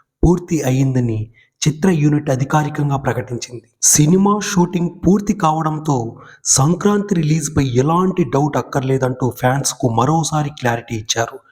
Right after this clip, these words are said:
డాకు మహారాజ్ సినిమాలో బా-, బాలకృష్ణ లుక్ ఇప్పటికే రివీల్ అయ్యింది. టీజర్ విడుదల తర్వాత సినిమాపై అంచనాలు భారీగా పెరిగాయి. సంక్రాంతి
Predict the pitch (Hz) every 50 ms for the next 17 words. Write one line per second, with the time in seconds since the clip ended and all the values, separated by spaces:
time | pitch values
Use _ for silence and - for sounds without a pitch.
0 | - - - - _ - 113 101 110 123 139 139 - - 156 151 147 139 123 131
1 | 147 143 143 139 139 135 - 147 135 135 139 135 135 139 139 127 117 107 104 120
2 | 120 127 123 - - - - - _ _ - 113 110 139 165 185 185 - 185 160
3 | - - 180 147 123 127 143 139 - - 131 131 - - - 170 151 - - -
4 | 160 143 127 113 113 - - - - _ - 120 135 139 135 139 131 120 117 113
5 | 113 113 110 110 110 113 - _ _ _ _ _ _ - - 151 156 147 160 156
6 | 147 139 143 131 - 151 143 135 139 143 139 139 139 139 139 139 139 - - -
7 | 147 156 160 165 160 - 160 151 139 131 135 139 135 - 151 151 151 147 143 131
8 | - - 117 117 113 127 143 143 165 156 - 151 147 135 - 135 123 113 - 113
9 | 110 110 113 113 - - - - - - - 131 127 127 - - 139 139 127 -
10 | 120 120 107 107